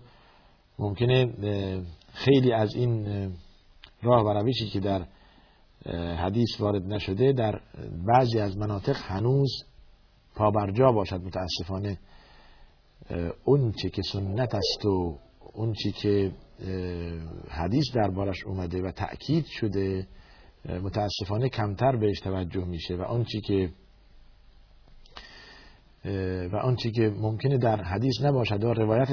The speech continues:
صحیحی دربارهٔ آن ما نداشته باشیم، اه، بیشتر مردم بهش پایبند هستند. همین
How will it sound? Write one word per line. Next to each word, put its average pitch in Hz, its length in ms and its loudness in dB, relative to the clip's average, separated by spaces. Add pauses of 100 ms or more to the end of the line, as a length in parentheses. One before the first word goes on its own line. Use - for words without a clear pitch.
(120)
صحیحی 120 340 4
دربارهٔ 110 460 2
آن 107 260 0 (460)
ما 107 160 2
نداشته 107 400 0
باشیم، 147 520 4 (800)
اه، 87 340 -4
بیشتر 104 420 0
مردم 98 460 0
بهش 92 240 -2
پایبند 90 500 -4
هستند. 78 380 -8
همین 98 280 -4